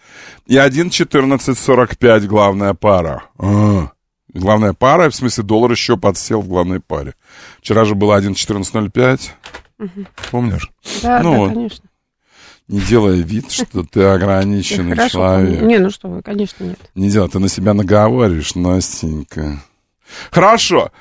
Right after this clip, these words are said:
Speaker 1: я хотел сказать, что в этой модели, я пытаюсь завершить свое, свое, э, э, прекрасную экскурсию в рассмотрении синусоида развития России.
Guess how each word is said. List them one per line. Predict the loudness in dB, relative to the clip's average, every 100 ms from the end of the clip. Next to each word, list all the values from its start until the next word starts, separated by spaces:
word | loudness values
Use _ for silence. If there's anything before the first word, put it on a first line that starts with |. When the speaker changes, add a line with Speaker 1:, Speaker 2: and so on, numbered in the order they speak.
| _
Speaker 1:
я | 0 2
хотел | 2 4 2
сказать, | 2 2 4 4 2 2 -2 _ _
что | -6 -2 2
в |
этой | 2 2
модели, | 2 2 4 4 6 4 2 _
я | 2 4 4 0
пытаюсь | 0 2 2
завершить | 2 2 2 0 0
свое, | 2 4 4 4
свое, | 0 2 4 4 0
э, | 0 2 2 2 -2 _ _
э, | 0 0
прекрасную | 2 2 2 2 0 -4
экскурсию | -4 -8 -4 -4 -4 -2 -2 -2
в | 0 2 2 0 -10 _
рассмотрении | -10 -4 -2 2 4 4 2
синусоида | -2 -2 -2 -2 0 2 2
развития | 2 0 0
России. | 0 -2 0 0